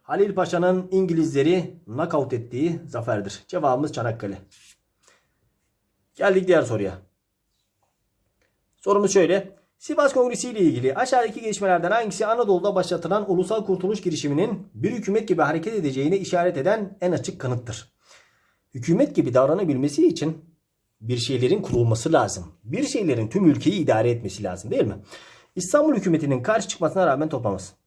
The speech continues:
Hükümetle alakalı bir yorum yapamayız. Başkanlığına görevinden addedilen Mustafa Kemal'in seçilmesi. Mustafa Kemal Erzurum Kongresi'nin de başkanlığını yapıyor. Kongreye katılan üyelerin İttihat ve Terakki Partisi ile ilişkilerinin olmadığının açıklanması.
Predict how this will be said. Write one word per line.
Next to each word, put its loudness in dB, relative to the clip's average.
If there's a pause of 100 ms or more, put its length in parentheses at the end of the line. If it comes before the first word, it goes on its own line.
(580)
Hükümetle -4
alakalı -2
bir -2
yorum -4
yapamayız. -10 (380)
Başkanlığına 2
görevinden 2
addedilen 0
Mustafa -4
Kemal'in -2 (180)
seçilmesi. -4 (280)
Mustafa -2
Kemal 2
Erzurum 2
Kongresi'nin 0
de 0
başkanlığını -4
yapıyor. -4 (460)
Kongreye 4
katılan 0
üyelerin 2
İttihat 0
ve -2
Terakki -4
Partisi -4
ile -2
ilişkilerinin -2
olmadığının 2
açıklanması. -4